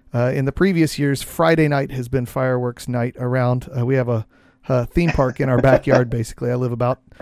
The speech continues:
Speaker 1: half a mile away, and, uh, they used to run fireworks on Friday nights. This year,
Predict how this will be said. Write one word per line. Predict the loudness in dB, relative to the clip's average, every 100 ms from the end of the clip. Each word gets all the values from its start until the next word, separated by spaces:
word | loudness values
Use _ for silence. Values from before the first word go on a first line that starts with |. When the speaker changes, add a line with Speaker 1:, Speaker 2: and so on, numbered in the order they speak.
| -14
Speaker 1:
half | -2 -2 0
a |
mile | 0 2 2
away, | 0 0 -2 -4 _ _ _
and, | -4 -2 -2
uh, | -2
they | 0 0
used | 0 0
to |
run | 0 2
fireworks | 0 2 0 -2
on | -4 2
Friday | 4 6 4
nights. | 0 -2
This | 2 2 2
year, | 2 0